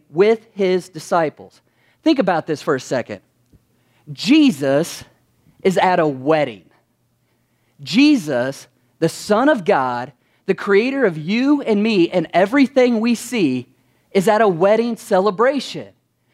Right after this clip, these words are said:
And Jesus doesn't just attend a wedding, and Jesus doesn't crash the wedding. He's no wedding crasher. What does the text tell us? That Jesus was what? Invited. Jesus was invited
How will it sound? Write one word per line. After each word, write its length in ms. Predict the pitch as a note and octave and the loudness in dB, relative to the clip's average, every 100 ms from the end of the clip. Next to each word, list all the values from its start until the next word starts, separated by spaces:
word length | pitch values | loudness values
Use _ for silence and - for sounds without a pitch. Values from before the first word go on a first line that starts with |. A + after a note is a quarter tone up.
| _ - | _ -2
And 160 | A#3 | -2
Jesus 480 | F3+ C4+ D#4+ D#4+ C#4 | -2 0 0 0 -2
doesn't 360 | C#4 C4+ C4+ G#3+ | 2 2 0 -2
just 260 | B3+ - | -4 -2
attend 460 | A3 - - C4+ A#3+ | -4 -6 -2 2 2
a 40 | |
wedding, 440 | D3 C3+ C3 D3 F#3 - - | 2 0 0 -2 -4 -10 -4
and 140 | G3 | -2
Jesus 360 | F3+ C#4 D4+ - | 0 2 2 2
doesn't 300 | C4+ C4+ A3 | 0 0 -4
crash 520 | - C4 D4 C#4 - | -2 0 0 -2 -2
the 100 | F#3 | 0
wedding. 340 | D#3+ A#2+ A#2 | 2 0 -4
He's 180 | D#3+ G3 | -10 -2
no 140 | B3+ | -2
wedding 360 | A3 A3 A#3+ B3 | 0 0 0 -4
crasher. 640 | - C4 B3+ - C#3 F#2+ _ _ _ _ _ | -2 -2 -2 -4 -12 -14 _ _ _ _ _
What 160 | F3 B3 | 0 0
does 100 | D#4 | 0
the 140 | D#4+ | -4
text 400 | A#3+ A3+ B3+ - | -4 -4 -4 -4
tell 240 | C#4 C#4+ F#3+ | -2 2 2
us? 320 | F2+ - - _ _ _ _ - | -2 -12 -20 _ _ _ _ -2
That 200 | G#3+ E3 | -2 -2
Jesus 560 | F3+ C#4 C4+ C4 - | -4 0 0 -2 -2
was 180 | F#3+ D3 | -4 -4
what? 460 | E3+ D4+ G#3+ G#2 _ _ _ _ _ - | 0 2 2 -2 _ _ _ _ _ -6
Invited. 680 | F3 D3+ F3 B3 A3+ - - _ _ _ _ _ _ _ - | -4 0 2 2 0 -4 -20 _ _ _ _ _ _ _ -14
Jesus 500 | C#3+ A#3 B3+ D4+ - | 0 2 4 2 2
was 160 | B3 G#3 | 0 2
invited 720 | F#3+ D#3 E3 F#3+ A3+ C4 | 0 0 0 2 0 0